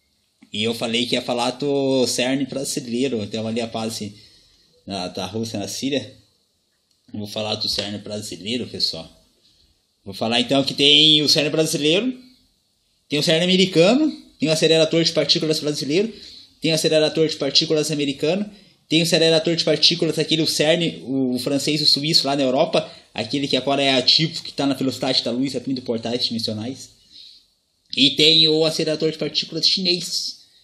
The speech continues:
que vai ser lançado. E depois tem o russo, mas o russo não, não se falou muito.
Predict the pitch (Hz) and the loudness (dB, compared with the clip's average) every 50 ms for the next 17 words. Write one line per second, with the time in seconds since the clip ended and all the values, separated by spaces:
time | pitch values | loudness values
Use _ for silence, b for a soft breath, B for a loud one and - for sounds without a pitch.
0 | b b _ 120 117 123 123 127 127 - 135 139 143 143 - - - 127 123 123 | b b _ -10 -6 -4 -4 -4 -2 -2 -2 -2 -2 -4 -4 -6 -6 -6 -6 -8
1 | 117 113 107 - b b b b b b b - 127 147 - 165 180 175 - 202 | -8 -8 -10 -10 b b b b b b b -12 -12 -6 -2 0 0 2 2 2
2 | 214 226 214 190 175 190 240 254 - - 208 196 196 190 190 196 - 196 202 196 | 2 4 2 4 4 6 6 6 6 4 4 2 0 0 0 0 0 0 0 2
3 | - 208 202 202 202 202 196 185 175 165 160 156 160 160 165 - - - - 160 | 0 0 0 -2 -4 -4 -2 -2 -2 -2 -2 -2 -4 -4 -6 -8 -10 -6 -4 0
4 | 160 165 156 147 143 147 147 - - | 0 0 0 0 -2 -2 -4 -6 -10